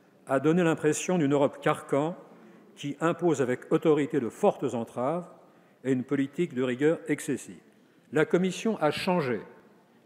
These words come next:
mais l'image est restée, même si son nouveau président, Jean-Claude Juncker, a déclaré qu'il fallait en finir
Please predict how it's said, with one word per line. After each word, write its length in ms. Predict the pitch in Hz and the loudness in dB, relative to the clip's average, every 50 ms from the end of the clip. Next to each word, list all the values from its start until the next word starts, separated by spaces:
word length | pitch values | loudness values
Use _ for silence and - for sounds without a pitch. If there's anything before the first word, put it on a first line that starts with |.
| _ - | _ -4
mais 120 | 107 131 131 | 0 2 4
l'image 340 | 143 147 160 180 190 - 139 | 4 4 4 4 4 4 2
est 60 | 131 | 2
restée, 440 | 135 151 147 - - - 104 87 - - - - - _ _ _ _ _ _ _ - - - - 107 | 2 2 0 -2 -4 -8 -8 -8 -10 -14 -20 -20 -20 _ _ _ _ _ _ _ -20 -20 -16 -10 0
même 320 | 123 170 190 202 180 170 | 2 4 4 4 2 0
si 180 | - - - 151 | -2 -4 -6 -8
son 220 | - - 151 139 | -4 -2 0 2
nouveau 240 | 151 151 143 151 147 | 2 4 4 4 2
président, 640 | 147 - 135 123 127 117 117 135 151 170 180 196 202 - - - - - - _ - | 2 0 -4 -2 -2 -2 -2 -2 0 0 0 -2 -4 -8 -16 -20 -20 -20 -20 _ -6
Jean-Claude 380 | 104 127 139 135 - 143 123 110 | -2 -2 -2 0 0 -2 -2 -2
Juncker, 520 | 131 139 131 - - 139 143 151 175 196 196 202 - - - - - - - _ _ _ _ | -2 -4 -4 -2 -2 0 0 0 0 -2 -4 -8 -12 -18 -20 -20 -20 -20 -20 _ _ _ _
a 100 | 131 131 127 | -2 0 2
déclaré 560 | 139 139 - - 135 131 131 156 180 185 - | 2 0 0 0 0 2 2 2 2 2 0
qu'il 160 | - 135 113 | -2 -6 -8
fallait 340 | - 123 131 143 139 - 135 | -4 -2 0 0 0 0 -4
en 80 | 120 | -6
finir 480 | 113 - 120 113 120 131 143 160 175 | -6 -6 -6 -4 -2 -2 -2 -2 -4